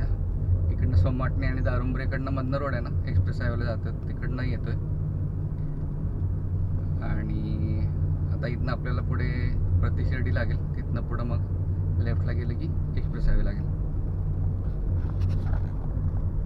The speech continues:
एक्सप्रेस हायवेनी आपल्याला लोणावळ्याच्या अलीकडनं लेफ्टला बाहेर जायचं आहे.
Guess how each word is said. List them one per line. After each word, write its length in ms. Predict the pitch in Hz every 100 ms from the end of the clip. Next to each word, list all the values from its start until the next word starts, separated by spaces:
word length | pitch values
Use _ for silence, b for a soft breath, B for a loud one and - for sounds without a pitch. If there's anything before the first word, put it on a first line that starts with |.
| - -
एक्सप्रेस 360 | - 143 139
हायवेनी 1000 | 147 - 147 147 - - - 143 147 143
आपल्याला 300 | 143 143 139
लोणावळ्याच्या 400 | 139 139 143 147
अलीकडनं 400 | 135 135 139 139
लेफ्टला 420 | 127 123 - 123
बाहेर 340 | 123 - 110 117
जायचं 280 | 110 101
आहे. 100 | 98